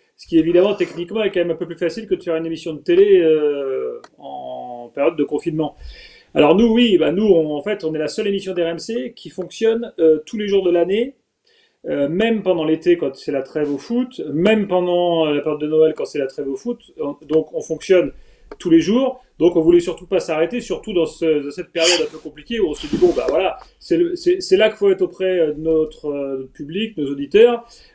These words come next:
euh, pour essayer d'organiser, euh, deux heures par jour où ils vont un peu oublier, euh, les, les, les galères, quoi. » Donc, euh, en ça, euh, oui, euh, moi je considère qu'on le doit à nos auditeurs, c'est-à-dire que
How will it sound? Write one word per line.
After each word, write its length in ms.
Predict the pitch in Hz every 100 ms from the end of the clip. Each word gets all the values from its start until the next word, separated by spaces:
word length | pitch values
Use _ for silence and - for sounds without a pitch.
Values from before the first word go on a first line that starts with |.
| 143
euh, 260 | 139 135 131
pour 160 | 151 151
essayer 300 | 147 165 185
d'organiser, 680 | 151 151 151 151 175 202 190
euh, 220 | 147 147
deux 320 | 143 175 165
heures 140 | 170
par 220 | 165 147 147
jour 360 | 190 220 175
où 80 | 156
ils 100 | 156
vont 180 | 147 165
un 60 |
peu 120 | 156 151
oublier, 600 | 139 147 170 202 208 180
euh, 520 | 147 131 127 120 117 - _ - -
les, 200 | 135 139
les, 300 | 139 135 135
les 100 | 139
galères, 320 | 180 196 -
quoi. » 240 | 139 127
Donc, 300 | 123 127 -
euh, 400 | 135 127 127 131 -
en 100 | -
ça, 320 | - 214 214
euh, 140 | 175 147
oui, 320 | 208 180 123 - _ _ -
euh, 140 | 127 127
moi 100 | 165
je 80 | -
considère 420 | 175 175 185 -
qu'on 100 | 147
le 80 | 139
doit 360 | 165 190 180
à 40 | 160
nos 80 |
auditeurs, 480 | 147 139 147 196 214
c'est-à-dire 380 | - 139 156 160
que 200 | 143 131